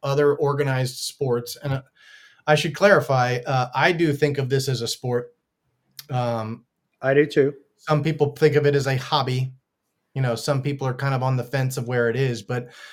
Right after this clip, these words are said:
Speaker 1: man, I have put some serious money and time and blood and sweat into this game, you know, and
Speaker 2: It, Jarrett, it's no different than golf in that manner,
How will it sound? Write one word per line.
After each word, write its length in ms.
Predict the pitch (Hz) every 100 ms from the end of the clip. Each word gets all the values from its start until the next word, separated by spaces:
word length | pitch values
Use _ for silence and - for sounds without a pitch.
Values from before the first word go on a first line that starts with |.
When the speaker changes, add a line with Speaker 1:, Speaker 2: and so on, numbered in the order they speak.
| - _
Speaker 1:
man, 240 | 135 143 143
I 120 | 185
have 180 | 151 131
put 160 | 156
some 200 | 156 131
serious 720 | - - 190 185 151 131 -
money 520 | 135 143 147 147 151 156
and 200 | 131 127
time 480 | - 147 143 143 147
and 260 | 143 123
blood 340 | 127 131 135 135
and 240 | 135 123
sweat 520 | - - 127 127 120 - _
into 760 | 151 143 131 143 131 123 120 -
this 220 | 135 127
game, 440 | - 127 117 98 90 _ 135
you 140 | 127
know, 200 | 117 113 -
and 240 | 127 117
Speaker 2:
It, 140 | 185 - _ _ _ _ _ _ 160 135
Jarrett, 500 | 123 151 160 160 -
it's 220 | 147 139
no 440 | 143 139 143 143 143
different 500 | 127 139 131 135 123
than 200 | 127 120
golf 340 | 127 120 -
in 120 | 117
that 180 | 113 110
manner, 400 | 113 110 104 104